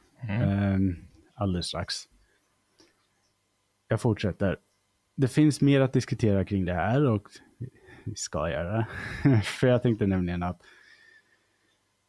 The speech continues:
Speaker 2: jag avslutningsvis ska plocka isär det Sitchin säger i sina böcker,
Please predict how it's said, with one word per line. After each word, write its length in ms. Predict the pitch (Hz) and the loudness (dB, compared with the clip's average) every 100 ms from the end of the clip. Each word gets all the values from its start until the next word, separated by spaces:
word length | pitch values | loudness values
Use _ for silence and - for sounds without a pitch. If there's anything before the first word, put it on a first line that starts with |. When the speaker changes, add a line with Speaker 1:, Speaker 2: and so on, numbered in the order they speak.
| _ | _
Speaker 2:
jag 240 | - 98 104 | -4 -2 0
avslutningsvis 920 | 113 107 - 104 92 95 87 123 113 | 0 0 0 -2 0 -2 0 0 0
ska 140 | - | 0
plocka 260 | 104 104 107 | -2 -2 -2
isär 320 | 98 127 123 | 0 2 2
det 120 | 98 | 2
Sitchin 400 | 92 98 - 95 | -2 -4 -2 -4
säger 220 | 85 98 92 | -2 -2 -2
i 100 | 90 | -2
sina 200 | 101 85 | -2 -2
böcker, 600 | 95 - - 123 131 | -4 -6 0 2 2